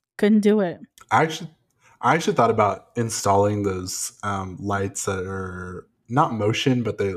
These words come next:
Speaker 2: they, like, know when it gets dark. And, but they're not, like, super, super bright. And just kinda, like, putting, putting them, like, either underneath my bed or above my bed or around it somewhere.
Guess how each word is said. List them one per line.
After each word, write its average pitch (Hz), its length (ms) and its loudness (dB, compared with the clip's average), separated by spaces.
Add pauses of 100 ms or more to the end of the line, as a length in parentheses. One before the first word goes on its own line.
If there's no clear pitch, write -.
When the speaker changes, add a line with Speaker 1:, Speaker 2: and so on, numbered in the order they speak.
(140)
Speaker 2:
they, 110 180 2
like, 110 200 2
know 101 300 0
when 104 140 0
it 101 80 -6
gets - 200 -12
dark. - 440 -2 (840)
And, 104 420 -4
but 104 140 -4
they're 113 140 4
not, 113 180 4
like, 98 160 -8
super, - 480 -8
super 107 300 -4
bright. 113 400 -2 (920)
And 101 320 -4
just 107 200 -8
kinda, 127 120 4
like, 104 200 0
putting, 110 440 -2
putting 117 220 0
them, 104 160 -2
like, 98 180 -6
either 98 300 -6
underneath 101 460 -6
my 156 100 -2
bed 160 260 0
or 120 120 2
above 107 320 -4
my 123 100 0
bed 120 300 0
or 95 160 -2
around 101 340 -8
it 117 260 -2
somewhere. 127 540 0